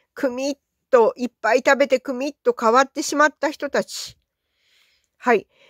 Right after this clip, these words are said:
えー、ある噂がありましたよね。あの、ヘビーってね。ヘビーって、はい。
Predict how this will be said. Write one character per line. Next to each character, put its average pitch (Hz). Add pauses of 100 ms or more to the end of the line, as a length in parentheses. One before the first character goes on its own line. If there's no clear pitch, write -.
(100)
え 202
ー、 -
あ 320
る 349
噂 240
が 427
あ 427
り 427
ま 453
し -
た 294
よ 220
ね。 226 (320)
あ 220
の、 202
ヘ 247
ビ 190
ー -
っ -
て 175
ね。 254 (360)
ヘ 214
ビ 185
ー -
っ - (100)
て、 -
は 190
い。 -